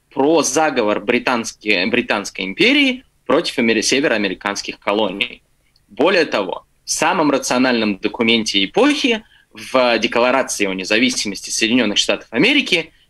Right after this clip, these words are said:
чёрным по белому английским языком написано про то, что,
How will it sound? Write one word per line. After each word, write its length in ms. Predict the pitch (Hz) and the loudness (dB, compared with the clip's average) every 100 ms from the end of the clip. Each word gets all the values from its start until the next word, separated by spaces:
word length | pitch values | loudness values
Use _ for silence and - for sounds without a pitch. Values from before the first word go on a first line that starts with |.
| _ | _
чёрным 500 | - 185 240 240 226 | 2 4 4 2 2
по 120 | 185 | 0
белому 400 | 143 127 107 98 | 2 2 2 -2
английским 600 | 98 95 139 208 - 147 | -2 0 2 2 2 2
языком 540 | 127 117 131 131 214 180 | 4 2 2 2 2 2
написано 500 | 127 165 - 135 - | 0 -2 0 0 0
про 180 | - | -2
то, 180 | 104 185 | 2 0
что, 400 | 202 - 143 - | 2 2 0 -2